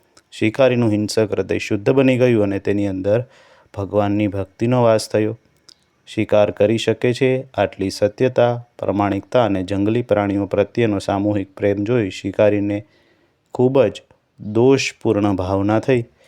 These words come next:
ત્યારે હરણના પરિવારને જવા દીધો અને અજાણતા શિવરાત્રિનું વ્રત કરીને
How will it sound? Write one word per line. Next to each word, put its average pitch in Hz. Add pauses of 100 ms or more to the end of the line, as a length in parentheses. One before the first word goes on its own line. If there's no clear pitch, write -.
(360)
ત્યારે 110
હરણના 101
પરિવારને 98
જવા 101
દીધો 107 (580)
અને 104
અજાણતા 104
શિવરાત્રિનું 101
વ્રત 107
કરીને 101